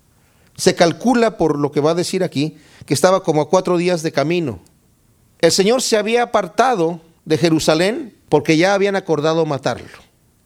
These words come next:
Y no quería el Señor estar allí en ese momento. No había llegado su hora. Entonces se apartó. Me imagino yo que los discípulos nerviosos estaban ya en, en Betábara diciendo: "Bueno, aquí vamos a estar a salvo,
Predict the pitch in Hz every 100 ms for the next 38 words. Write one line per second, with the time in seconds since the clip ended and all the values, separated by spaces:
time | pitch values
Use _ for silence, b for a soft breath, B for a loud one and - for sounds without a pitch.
0 | _ _ - 143 190 180 175 190 196 180
1 | 156 170 165 - 165 147 170 190 b b
2 | - 131 131 135 131 135 127 - 113 139
3 | 151 147 139 151 156 - 147 190 190 -
4 | _ _ _ _ _ b b b 151 160
5 | 214 208 196 190 170 147 196 175 - B
6 | B B B B 160 180 196 226 226 208
7 | 190 165 160 214 185 202 190 - B B
8 | B B 143 156 156 202 220 208 165 -
9 | 190 190 190 185 b b b b 123 165
10 | 190 196 143 151 139 143 143 180 185 180
11 | 160 180 165 151 147 139 156 156 139 131
12 | 156 147 131 175 180 190 196 226